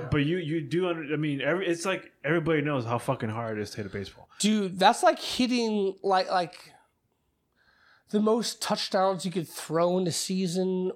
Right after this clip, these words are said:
Speaker 1: or, and it's even bigger than that. It's bigger than, I would argue that's bigger than the Iron Man record.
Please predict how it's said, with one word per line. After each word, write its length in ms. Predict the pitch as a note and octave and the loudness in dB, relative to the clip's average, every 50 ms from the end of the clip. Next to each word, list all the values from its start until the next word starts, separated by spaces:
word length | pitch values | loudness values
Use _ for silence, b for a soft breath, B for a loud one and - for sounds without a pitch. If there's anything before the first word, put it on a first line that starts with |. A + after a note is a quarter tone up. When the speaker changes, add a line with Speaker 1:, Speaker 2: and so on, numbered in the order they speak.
| - - | -6 -4
Speaker 1:
or, 640 | E3+ E3+ E3 E3 D#3+ D#3+ D#3 D3+ D3 C#3+ C#3 - - - | -2 -2 0 0 0 0 0 -2 -2 -4 -6 -6 -4 -2
and 100 | C4+ D#4+ | -2 0
it's 120 | F4 - - | 0 -2 -2
even 220 | A#4 A4 F#4 D#4 | -2 0 -2 -2
bigger 260 | D#3 - G#3+ A3 G#3 | 0 0 0 0 0
than 140 | G#3 F3+ E3 D3+ | -2 -2 -2 -2
that. 200 | D3 D#3 F#3 A#3 | -2 -2 -2 -2
It's 140 | A#3+ - | -2 -4
bigger 360 | - - A3 D4 C4+ D#4+ E4 D4+ | -4 -2 -2 0 0 0 0 0
than, 400 | C#4+ C4+ A#3+ A#3+ A3+ G#3 F3 - _ _ _ _ _ _ _ _ _ _ _ _ _ - | 2 2 2 2 0 -2 -4 -6 _ _ _ _ _ _ _ _ _ _ _ _ _ 4
I 140 | F3+ B3 D4 | 6 6 8
would 160 | F4+ D4 A#3 | 6 4 2
argue 360 | - - F3 F3+ E3+ D3+ F#3 | 0 0 0 0 0 2 0
that's 120 | F#3 F3 - | 0 0 0
bigger 260 | - - G#3+ G#3+ A3+ | -2 -2 -2 0 0
than 140 | G3 F#3+ F3+ | 0 0 -2
the 160 | F3 - - | -2 0 0
Iron 260 | D#3+ F3+ F#3+ G3+ A3 | 2 4 4 4 4
Man 220 | A3 A3 A3 A3 | 4 2 2 2
record. 420 | A3+ A3+ A3 - A#3+ A3+ A3+ G3+ | 2 0 2 2 0 0 0 -2